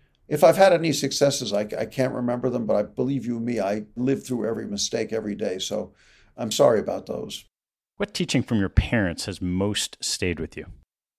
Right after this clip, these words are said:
Speaker 1: Certainly my father's observations about business have stayed with me, that it's a tough world. You have to understand that.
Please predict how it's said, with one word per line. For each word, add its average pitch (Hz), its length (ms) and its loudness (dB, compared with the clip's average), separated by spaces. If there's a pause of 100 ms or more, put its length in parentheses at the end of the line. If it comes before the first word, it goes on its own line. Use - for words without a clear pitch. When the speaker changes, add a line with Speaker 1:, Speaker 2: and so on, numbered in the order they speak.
(160)
Speaker 1:
Certainly 220 400 -2
my 135 160 4
father's 123 720 4
observations 113 1040 -4
about 104 460 -2
business 120 680 -4
have 113 140 -8
stayed 110 260 -2
with 104 140 -8
me, 104 240 -10 (500)
that 127 140 6
it's 127 140 -6
a - 40 -8
tough 143 300 2
world. 104 320 -2 (640)
You 117 120 -6
have 120 300 -4
to 110 400 -6 (800)
understand 117 560 -2
that. - 320 -4